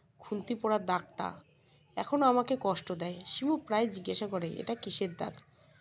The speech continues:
আমি বলি, "মনে নেই।" শিমু হেসে বলে, "অনেক দুষ্টুমি করতে,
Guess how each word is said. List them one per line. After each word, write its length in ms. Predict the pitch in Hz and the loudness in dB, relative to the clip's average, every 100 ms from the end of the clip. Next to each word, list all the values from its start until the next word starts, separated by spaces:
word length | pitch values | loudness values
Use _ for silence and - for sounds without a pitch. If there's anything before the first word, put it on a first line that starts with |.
| - _ - | -20 _ -4
আমি 240 | 196 254 | 0 2
বলি, 200 | 285 302 | 2 2
"মনে 300 | 277 202 180 | 2 2 0
নেই।" 300 | 170 165 170 - | -2 -4 -8 -10
শিমু 320 | - 185 208 | -8 -2 0
হেসে 260 | 208 180 214 | 0 2 2
বলে, 380 | 180 175 180 170 - - - - | 2 0 -2 -4 -12 -20 -20 -8
"অনেক 260 | 180 202 220 | -2 0 0
দুষ্টুমি 420 | 202 - 247 240 | -2 -2 0 0
করতে, 400 | 240 202 - 165 | 0 -4 -6 -8